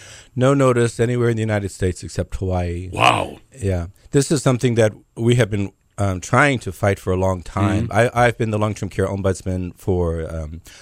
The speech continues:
Speaker 1: eighteen years. I started in nineteen ninety-eight.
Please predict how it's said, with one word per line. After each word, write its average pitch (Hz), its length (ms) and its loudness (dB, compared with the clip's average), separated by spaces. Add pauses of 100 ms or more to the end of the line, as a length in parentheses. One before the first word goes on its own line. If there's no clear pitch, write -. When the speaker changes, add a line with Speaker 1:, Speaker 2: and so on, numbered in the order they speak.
(340)
Speaker 1:
eighteen 107 340 0
years. 87 400 -2
I 87 80 -8
started 92 440 0
in 92 80 -6
nineteen 95 280 -4
ninety-eight. 87 540 -4